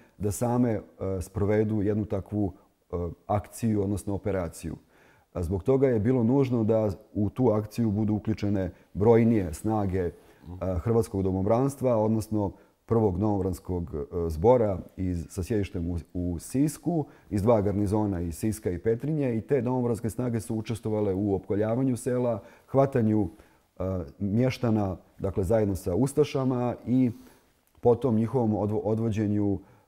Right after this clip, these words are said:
e, u, pot-, potom odvođenju u dvije željezničke postaje, odakle su ti ljudi deportirani u logore. Dakle, ustaše su bile nedovoljne, lokalne ustaške snage su bile nedovoljne da poh-, da izvedu jednu takvu,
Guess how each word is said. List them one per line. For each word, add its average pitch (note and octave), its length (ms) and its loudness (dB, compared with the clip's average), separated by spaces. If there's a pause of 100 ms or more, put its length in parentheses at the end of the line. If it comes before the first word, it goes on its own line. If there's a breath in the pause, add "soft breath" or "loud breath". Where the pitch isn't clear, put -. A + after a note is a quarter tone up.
(140)
e, F2+ 60 -4 (460)
u, A2 200 0 (500)
pot-, G#2+ 380 4
potom A#2+ 320 4
odvođenju A2+ 460 4
u G#2+ 40 2
dvije A2 320 6
željezničke G#2 500 2
postaje, C3 560 0
odakle A2 420 0
su G#2 280 -6
ti A2+ 180 -4
ljudi G#2+ 600 -2 (240 loud breath)
deportirani G2+ 800 0 (100)
u F#2+ 300 -2
logore. G2 380 0 (440 soft breath)
Dakle, G#2 300 0
ustaše C3+ 460 -2
su A2 140 -6
bile A2+ 220 0
nedovoljne, C#3+ 540 4
lokalne B2 340 2
ustaške B2 380 -6
snage A#2+ 300 -2
su G#2 120 -8
bile A2 180 0
nedovoljne A#2 540 0
da G#2+ 340 -2 (340 loud breath)
poh-, G#2 220 0
da A#2 120 2
izvedu A#2+ 380 4
jednu A2 160 4
takvu, G2 480 -2